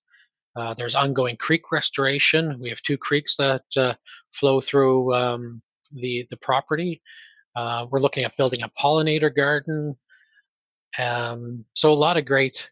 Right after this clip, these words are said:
great initiatives, um, that, uh, we've planned out, uh, for the future. Um, I, I mentioned earlier about the decade of ac-, uh, decade of action with the U N. Um, so we've really adopted that into their time frame into our, um,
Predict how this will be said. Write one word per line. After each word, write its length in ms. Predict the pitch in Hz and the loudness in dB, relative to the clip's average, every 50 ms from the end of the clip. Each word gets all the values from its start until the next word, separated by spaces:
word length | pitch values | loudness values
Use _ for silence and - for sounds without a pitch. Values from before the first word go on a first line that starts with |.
| _ _ | _ _
great 160 | - 135 131 | -2 -2 -2
initiatives, 840 | 123 120 120 123 127 - - 139 123 123 123 120 - - - - - - | -2 -4 -6 -6 -6 -4 -4 -4 -4 -6 -6 -6 -6 -4 -4 -4 -4 -4
um, 460 | 123 120 120 120 117 120 117 117 117 _ _ _ _ - - - 120 | -6 -6 -6 -8 -10 -10 -14 -16 -18 _ _ _ _ -20 -20 -10 -8
that, 280 | 123 117 117 120 - _ - - | -6 -6 -6 -6 -10 _ -6 -4
uh, 260 | 127 120 117 117 113 - _ _ - - - - - _ _ _ _ - - _ - | -4 -2 -4 -4 -8 -10 _ _ -20 -20 -20 -20 -20 _ _ _ _ -20 -12 _ -2
we've 140 | 147 139 - | -2 -2 0
planned 340 | - 156 147 139 131 127 | 2 2 2 2 2 2
out, 200 | 135 127 131 123 - - - - | 2 2 0 0 -4 -4 -2 -2
uh, 200 | 131 120 117 117 | 0 0 -2 -4
for 200 | - - 143 127 | -4 -2 -2 -2
the 80 | 127 | -2
future. 580 | 120 - - 135 127 - - - 123 120 120 120 | -2 -4 -4 -4 -2 -2 -2 -2 -2 -2 -2 -2
Um, 240 | 120 117 117 120 - _ _ | -4 -6 -8 -12 -16 _ _
I, 200 | - 127 123 135 | -4 -2 -2 0
I 40 | 139 | -2
mentioned 420 | 131 131 139 143 - - 147 131 123 | -2 -2 -2 0 0 0 0 0 0
earlier 440 | 127 135 135 135 127 127 123 123 | 2 2 2 2 2 2 0 0
about 300 | 123 120 127 127 123 120 - _ | 0 0 -2 -2 -2 -4 -6 _
the 220 | - 127 117 120 117 _ | -10 -8 -8 -10 -8 _
decade 340 | - 131 123 - - 131 123 | -2 -2 -2 -2 -4 -4 -4
of 100 | 123 113 | -4 -4
ac-, 280 | 120 120 127 127 131 127 - - - | -2 0 0 0 0 -2 -6 -8 -6
uh, 260 | 131 120 117 117 117 - _ _ _ _ - | -6 -4 -4 -6 -10 -16 _ _ _ _ -4
decade 300 | 143 139 - 147 135 123 | -4 -2 0 0 0 0
of 100 | 123 117 | 0 0
action 380 | 117 120 127 - - - 127 | 0 0 0 0 -2 -4 -4
with 140 | 123 120 117 - | -4 -8 -10 -10
the 80 | 123 | -10
U 200 | 120 120 120 123 | -8 -6 -4 -2
N. 340 | 123 127 127 127 123 120 113 _ _ - - - - _ _ _ _ _ - | -2 -2 -2 -4 -6 -8 -12 _ _ -20 -20 -20 -20 _ _ _ _ _ -10
Um, 300 | 120 120 120 120 123 123 | -8 -8 -8 -8 -8 -6
so 140 | - - 135 | -2 0 2
we've 200 | 131 135 127 139 | 2 2 2 4
really 280 | 147 151 156 147 139 | 4 6 6 6 4
adopted 580 | 127 123 123 - 120 127 131 - - 135 127 120 - _ _ _ _ _ _ _ _ - | 4 2 0 0 0 0 0 -2 -4 -4 -4 -4 -6 _ _ _ _ _ _ _ _ -4
that 280 | 139 127 127 135 135 - - | -2 0 0 0 -2 -4 -8
into 580 | 135 131 127 127 - - 135 127 123 123 127 131 | -8 -8 -8 -8 -6 -2 -2 0 0 -2 -2 -2
their 140 | 135 135 127 | -2 -4 -2
time 300 | - - 131 135 139 135 | -2 -2 -2 -2 -2 -2
frame 240 | - 135 127 120 | -2 -2 -2 -4
into 260 | 123 127 123 - 135 123 | -6 -12 -8 -6 -4 -4
our, 340 | 120 120 120 117 117 117 | -2 -2 -2 -4 -4 -4
um, 240 | 117 120 120 120 107 | -6 -6 -8 -10 -12